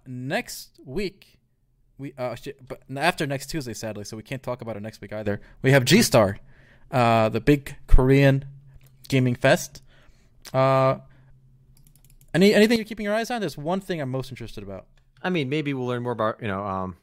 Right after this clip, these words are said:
Speaker 2: uh, what's the game looks like Kurt's Palette, was it again?
Speaker 1: Oh, uh, you're talking about the Mabinogi-esque game.
Speaker 2: Yeah, what was it called again?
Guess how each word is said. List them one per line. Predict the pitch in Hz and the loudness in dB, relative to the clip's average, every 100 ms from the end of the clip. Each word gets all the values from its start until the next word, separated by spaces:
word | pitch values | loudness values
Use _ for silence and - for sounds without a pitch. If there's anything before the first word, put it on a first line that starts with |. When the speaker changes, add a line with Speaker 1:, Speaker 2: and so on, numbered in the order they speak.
| _ _ _ _ _ _ - | _ _ _ _ _ _ -12
Speaker 2:
uh, | 117 92 82 - - - - | -10 -10 -12 -14 -16 -20 -16
what's | - - - 143 _ - | -12 -14 -14 -20 _ -20
the | 139 160 | -10 -4
game | 208 | -2
looks | 185 | -2
like | 190 | -4
Kurt's | - 165 | -6 -6
Palette, | - 175 | -2 -2
was | 175 170 | -2 -6
it | |
again? | 185 190 180 - _ _ _ _ _ _ - | -8 -8 -8 -12 _ _ _ _ _ _ -4
Speaker 1:
Oh, | 135 107 | -2 -2
uh, | 123 123 123 | -4 -2 -2
you're | 135 | -4
talking | 147 143 | -4 -4
about | 135 | -4
the | 135 120 | -4 -4
Mabinogi-esque | 139 139 113 104 104 - | -2 -2 -4 -6 -8 -8
game. | - 98 98 - - _ _ | -10 -12 -14 -20 -20 _ _
Speaker 2:
Yeah, | 151 151 113 | -4 -2 0
what | 120 | -2
was | 131 | -6
it | |
called | - 156 | -4 -6
again? | 156 175 | -4 -8